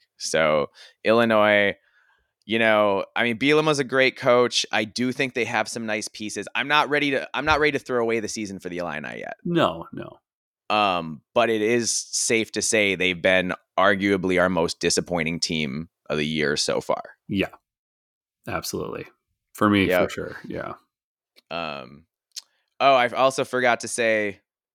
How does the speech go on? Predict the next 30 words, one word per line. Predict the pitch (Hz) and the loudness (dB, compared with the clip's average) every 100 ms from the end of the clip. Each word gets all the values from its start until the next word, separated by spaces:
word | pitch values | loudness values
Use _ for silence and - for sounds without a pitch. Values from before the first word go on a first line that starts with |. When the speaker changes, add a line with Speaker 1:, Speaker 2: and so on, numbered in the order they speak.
| - | -8
Speaker 1:
Indiana | 120 120 120 117 117 | -4 0 0 2 2
with | 110 107 - | 0 -2 2
the | 107 98 98 | 4 4 4
win | 107 107 | 0 2
got | 104 98 | 2 0
to | 104 | 0
one | 101 104 | 0 0
and | 98 98 | 0 -2
one, | 98 101 101 104 | 0 0 0 -2
and | - 92 92 | -2 -2 0
now | 92 92 90 | 2 2 2
Penn | 90 - 92 90 | 0 -2 -4 -2
State, | - 90 90 90 | 0 0 2 2
or | 90 85 | 2 2
sorry, | - 85 78 | 4 4 4
uh, | 69 73 69 | 2 2 2
Illinois | - 90 90 87 85 | 0 -2 0 2 0
with | 85 - | 0 -2
the | |
loss | 80 82 80 80 - - - _ _ _ | 0 4 4 4 2 -4 -6 _ _ _
drops | - 80 65 - | 0 2 2 -2
to | 67 | -4
one | 55 50 | -6 -8
and | 50 | -10
one. | 50 50 110 _ _ _ 95 - _ _ _ _ - _ _ - - - - - - _ _ | -12 -14 -16 _ _ _ -16 -16 _ _ _ _ -20 _ _ -20 -20 -20 -20 -20 -20 _ _
Speaker 2:
Yeah, | 135 | 2
it's | 123 | 2
gonna | - 143 | 4 6
be, | 143 | 6
uh, | 143 | 6